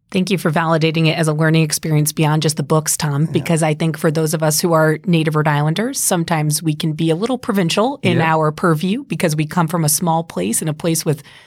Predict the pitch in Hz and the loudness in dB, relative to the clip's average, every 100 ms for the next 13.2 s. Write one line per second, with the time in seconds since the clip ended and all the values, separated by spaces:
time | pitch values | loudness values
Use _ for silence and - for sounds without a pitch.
0 | _ - 277 269 156 151 165 196 165 147 | _ -4 -2 0 0 0 0 0 0 -2
1 | - 202 330 - - 156 - 156 147 - | 0 -2 -2 -6 -8 -8 0 0 0 -6
2 | - _ 214 247 240 226 196 196 - - | -20 _ 0 0 0 0 0 -2 -6 -4
3 | 214 220 190 151 170 202 202 175 156 147 | 0 2 0 0 2 2 4 2 0 0
4 | 135 151 143 156 139 - - 160 151 143 | -2 -2 -2 -2 -2 -6 -4 -2 0 -2
5 | 160 147 131 127 127 - - - _ _ | -4 -6 -6 -8 -12 -14 -20 -20 _ _
6 | 247 240 254 285 285 - - 220 233 277 | 0 2 2 0 -2 -4 -2 2 2 0
7 | 311 254 220 202 214 233 247 240 - 196 | -2 -2 0 0 2 -2 0 -2 -2 -2
8 | 208 175 185 202 175 196 220 247 247 196 | 0 2 0 -2 -2 -2 0 -2 -2 -2
9 | 170 - 190 196 185 190 180 180 202 202 | -2 -4 -2 -2 -2 0 -2 0 -2 0
10 | - 196 180 185 202 254 294 - 170 170 | 0 -2 0 -2 0 -4 -8 -2 0 2
11 | 180 185 180 180 196 214 220 160 160 160 | 0 0 0 2 0 0 0 0 2 0
12 | 175 170 160 160 165 226 254 - 175 165 | 0 0 0 0 -2 -6 -8 -4 -2 0
13 | 160 | -2